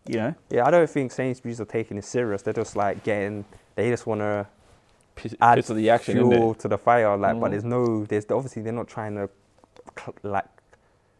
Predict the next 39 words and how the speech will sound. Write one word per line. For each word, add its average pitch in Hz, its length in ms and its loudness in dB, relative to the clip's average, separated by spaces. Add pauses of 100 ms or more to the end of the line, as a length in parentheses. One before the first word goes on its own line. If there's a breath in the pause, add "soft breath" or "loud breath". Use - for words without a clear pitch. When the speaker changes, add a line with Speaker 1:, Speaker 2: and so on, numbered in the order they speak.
(280)
Speaker 2:
take 113 240 -2
this 104 160 -10
to 101 400 -2
legal, 110 420 -4
like, 95 140 -4
they're 117 80 -4
not 127 200 -6
trying 110 180 -6
to 98 60 -4
legally, 98 600 -4 (260)
like, 82 340 -8 (140)
take 98 300 -8
it - 80 -6
anywhere. 80 320 -8
They're 92 100 -6
just - 260 -14 (140)
saying, 101 320 -4
"Okay, 90 300 -6
we 92 100 -6
recognize 90 540 -8
this, - 420 -6 (380 soft breath)
and 92 140 -8
we 95 140 -6
understand 95 520 -4
now 92 140 -4
we're 95 100 -4
gonna 92 400 -6 (240)
use 104 580 -6 (200)
the 98 80 -6
momentum 101 600 -6
of 101 220 -4
this 92 320 -6
to 92 160 -8
just - 500 -8 (320 soft breath)
promote 95 320 -6
our 101 160 0
stuff - 240 -8
as 90 140 -6
well." 98 280 -2